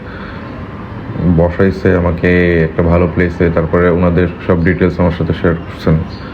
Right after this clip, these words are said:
So খুবই ভালো ব্যবহার করছেন ওনারা। এখানে মোটামুটি ওনাদের, আহ, সার্টিফাইড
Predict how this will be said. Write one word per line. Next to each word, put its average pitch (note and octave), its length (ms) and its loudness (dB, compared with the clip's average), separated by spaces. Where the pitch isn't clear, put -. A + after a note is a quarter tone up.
So F#2+ 80 4
খুবই B2 240 2
ভালো G2+ 260 4
ব্যবহার F#2+ 320 4
করছেন E2+ 280 -2
ওনারা। E2+ 420 2
এখানে F#2+ 460 2
মোটামুটি A2+ 600 2
ওনাদের, G#2+ 540 4
আহ, G2 200 2
সার্টিফাইড G2 520 2